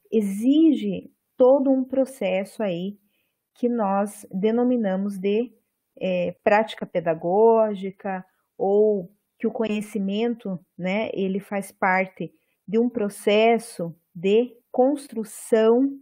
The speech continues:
exige essa construção, e,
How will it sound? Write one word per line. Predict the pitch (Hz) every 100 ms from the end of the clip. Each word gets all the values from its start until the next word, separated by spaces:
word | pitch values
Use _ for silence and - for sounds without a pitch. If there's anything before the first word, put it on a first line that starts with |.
| _ _ _
exige | 185 170 220 277 277 214
essa | 180 175 -
construção, | - 180 - 190 - 190 190 226 - _ _ _ _ _
e, | 240 269 381